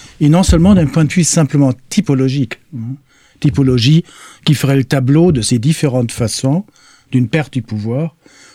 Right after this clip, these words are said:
dont les destitutions seraient une, les abdications une autre, et dont d'autres encore seraient, mettons, les coups d'État, les révolutions de palais,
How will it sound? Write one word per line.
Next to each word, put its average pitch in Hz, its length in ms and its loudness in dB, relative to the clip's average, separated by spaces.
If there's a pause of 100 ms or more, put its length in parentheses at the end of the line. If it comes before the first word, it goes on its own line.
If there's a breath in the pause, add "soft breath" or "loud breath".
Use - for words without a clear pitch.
(120)
dont 156 260 2
les 123 220 2
destitutions 165 760 0
seraient 104 340 -4
une, 160 320 2 (360 loud breath)
les 123 140 2
abdications 120 580 -2
une 120 100 0
autre, 175 220 0 (640 loud breath)
et 147 100 2
dont 143 160 2
d'autres 143 400 0
encore 147 500 0
seraient, 131 540 0
mettons, 143 420 2
les 110 140 2
coups 127 200 0
d'État, 131 480 -2 (360 loud breath)
les 127 80 0
révolutions 120 480 -2
de 107 60 -4
palais, 139 520 0